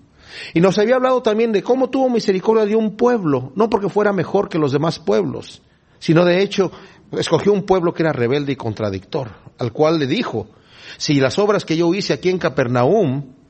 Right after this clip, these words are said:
en Tiro y en Sidón, se hubieran hecho en Nínive, en Sodoma y en Gomorra,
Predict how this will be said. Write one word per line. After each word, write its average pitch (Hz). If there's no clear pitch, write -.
en 139
Tiro 208
y 175
en 139
Sidón, 147
se -
hubieran 196
hecho 208
en 143
Nínive, 147
en 151
Sodoma 202
y 175
en 147
Gomorra, 175